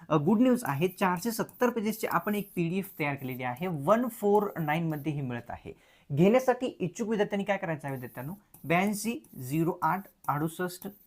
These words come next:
छप्पन चोवीस या क्रमांकावर कॉल नाही, WhatsApp करायचा आहे. जो हे इच्छुक विद्यार्थी आहे त्या सर्वांनी. तसेच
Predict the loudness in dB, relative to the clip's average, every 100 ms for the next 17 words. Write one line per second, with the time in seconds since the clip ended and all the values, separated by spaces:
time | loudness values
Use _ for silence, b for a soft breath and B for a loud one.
0 | _ -4 -4 -2 -2 0 -6 -12 -6 -4
1 | -4 -6 2 2 2 0 -2 0 0 0
2 | 0 4 4 4 0 0 2 2 2 -2
3 | 0 -2 0 -2 -2 -4 b b 0 4
4 | 4 4 0 -4 -6 -2 -4 -2 -4 -4
5 | -4 -4 0 0 0 -2 -6 B B B
6 | 4 6 4 4